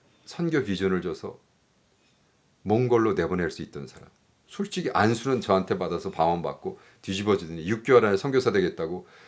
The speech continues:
훈련을 받은 게 인터컵 비전 스쿨이었거든. 그러고는 몇 년 안 돼가지고 다 팩하고 다 짐 싸갖고 나가버렸어요. 그거를 할 수 있게 했던 건 매일매일 사도 바울의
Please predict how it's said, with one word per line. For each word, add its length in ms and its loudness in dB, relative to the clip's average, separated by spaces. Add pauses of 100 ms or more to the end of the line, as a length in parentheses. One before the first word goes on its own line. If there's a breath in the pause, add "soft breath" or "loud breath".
(120)
훈련을 380 8
받은 260 6
게 100 0
인터컵 400 -2
비전 240 -8
스쿨이었거든. 500 -18 (840 soft breath)
그러고는 300 4
몇 140 12
년 140 6
안 100 6
돼가지고 300 6
다 320 -6
팩하고 460 -2
다 140 -4
짐 160 -6
싸갖고 520 -6 (200)
나가버렸어요. 640 -6 (320)
그거를 300 6
할 80 2
수 160 -4
있게 180 -2
했던 220 -4
건 220 0 (720 soft breath)
매일매일 960 6 (340)
사도 300 -2
바울의 1040 -10